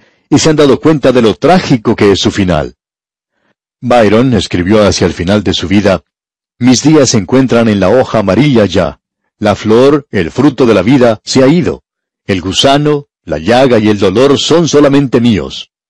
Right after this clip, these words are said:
Byron, quien había tenido de todo, era bien parecido, era un genio. Había tenido fama, el aplauso de todo el mundo. Había tenido riquezas, él había tenido todas estas cosas.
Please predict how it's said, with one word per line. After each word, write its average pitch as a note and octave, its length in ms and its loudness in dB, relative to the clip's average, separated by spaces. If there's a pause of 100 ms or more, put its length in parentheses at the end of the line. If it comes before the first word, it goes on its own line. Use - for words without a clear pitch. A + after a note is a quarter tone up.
(840)
Byron, D3 500 2
quien G#2+ 160 -4
había G2+ 220 0
tenido G2+ 320 0
de E2+ 120 -2
todo, A#2+ 560 0
era F#2 200 -2
bien F#2+ 220 -2
parecido, C3 680 0
era G#2 160 0
un A2+ 80 -4
genio. A#2+ 440 -2 (400)
Había D#3+ 240 2
tenido D3 320 0
fama, G#2+ 520 -2 (100)
el C3 160 0
aplauso C#3 540 2
de A2+ 280 0
todo D#3+ 260 2
el D#3 60 2
mundo. A#2 460 -4 (260)
Había G#2+ 280 2
tenido A2+ 360 0
riquezas, F#2+ 640 -2 (180)
él E3 120 4
había D3 200 2
tenido C#3+ 320 0
todas G3+ 480 2
estas D3+ 340 0
cosas. G2+ 540 -2